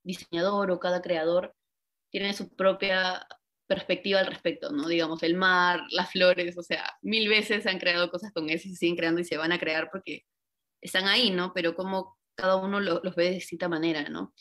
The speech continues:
Otra cosa que quizás también es muy importante para mí <laughs> personalmente es, eh, el arte. Em, llevé un curso de historia del arte también y, y bueno, igual siempre me ha gustado, pero ahí logré entenderlo mucho más. Entonces, como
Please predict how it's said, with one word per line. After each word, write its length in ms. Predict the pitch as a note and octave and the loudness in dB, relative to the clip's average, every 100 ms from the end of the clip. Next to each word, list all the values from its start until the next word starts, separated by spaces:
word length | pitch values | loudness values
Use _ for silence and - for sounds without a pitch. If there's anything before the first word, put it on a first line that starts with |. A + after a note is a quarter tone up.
| - - | -20 -4
Otra 260 | - G3 G3+ | 0 2 2
cosa 220 | G#3 A3 | 2 0
que 140 | G#3+ | -2
quizás 240 | - F3 E3+ | -6 -6 -2
también 260 | F#3+ F#3 | 0 0
es 80 | F#3+ | -2
muy 140 | G3 G3 | -2 -4
importante 600 | F#3+ E3 E3+ F#3 F#3+ _ _ _ _ _ | -2 -2 -2 -4 -8 _ _ _ _ _
para 260 | F3 D#3+ D#3+ | -2 0 2
mí 180 | E3+ G3+ | 2 2
<laughs> 0 | |
personalmente 720 | A#3 A3+ F#3+ F#3 F#3+ F#3+ G3 | 2 4 4 4 2 2 0
es, 120 | G3 - | 0 -2
eh, 440 | E3+ E3 D#3+ - | 0 0 -2 -4
el 180 | E3+ E3 | 0 2
arte. 500 | E3+ E3+ - A3 C4+ _ - _ _ _ _ _ E3+ | 2 0 -2 -4 -4 _ -20 _ _ _ _ _ -4
Em, 560 | E3 E3 D#3+ D#3 F3+ | 0 0 -2 -6 -2
llevé 200 | F3 F#3 | 2 4
un 60 | G#3 | 4
curso 180 | A#3 A#3+ | 4 2
de 60 | |
historia 240 | G#3+ A3 G#3+ | 4 4 4
del 100 | G3 | 6
arte 240 | G3 G#3+ | 4 2
también 400 | G#3 E3+ E3+ F3+ | -2 0 -2 -2
y, 360 | F#3 E3+ - F3 | -2 -4 -4 -4
y 40 | |
bueno, 220 | E3+ F3+ E3+ | -2 -2 -2
igual 240 | F3+ G3 | 2 2
siempre 220 | G#3+ G#3 | 2 -2
me 60 | G#3+ | -2
ha 60 | G3+ | -4
gustado, 300 | - F#3+ G3 | 0 0 2
pero 240 | F3+ D#3+ | 2 2
ahí 320 | E3 F3+ F3+ - _ | 2 2 0 -10 _
logré 300 | F3+ F3+ F#3 | 0 2 2
entenderlo 540 | F#3 F3+ F3+ F3 F3+ | 0 -2 0 0 0
mucho 320 | F3+ F3+ F#3 F3 | -4 -6 -4 0
más. 280 | E3 G#3 | 0 -2
Entonces, 360 | F3 E3 D#3+ - | -4 -6 -8 -10
como 340 | F3+ D#3+ D3 | -6 -6 -6